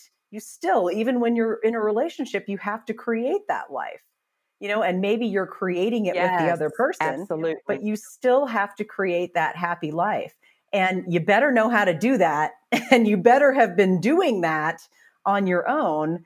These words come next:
Speaker 1: so that you know exactly what that is
Speaker 2: Mm-hmm.
Speaker 1: and what you want, as opposed to
Speaker 2: Mm-hmm.
Speaker 1: saying,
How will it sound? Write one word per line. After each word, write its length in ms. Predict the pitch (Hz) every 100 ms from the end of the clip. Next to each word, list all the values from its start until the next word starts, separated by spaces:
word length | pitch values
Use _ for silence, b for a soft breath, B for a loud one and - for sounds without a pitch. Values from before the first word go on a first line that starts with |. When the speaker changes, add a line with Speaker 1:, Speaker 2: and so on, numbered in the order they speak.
| b
Speaker 1:
so 180 | - 220
that 200 | 196 185
you 80 | 185
know 280 | 185 208 208
exactly 520 | 165 170 180 180 170
what 280 | 156 170 175 165
that 220 | 151 -
is 480 | 160 208 147 98 196
Speaker 2:
Mm-hmm. 120 | - 170
Speaker 1:
and 160 | 165 165
what 200 | 165 143
you 140 | 143
want, 520 | 131 135 76 - _ _ _ _
as 180 | 165 160
opposed 440 | 170 180 175 175 -
to 60 |
Speaker 2:
Mm-hmm. 100 | 160
Speaker 1:
saying, 480 | 175 165 165 156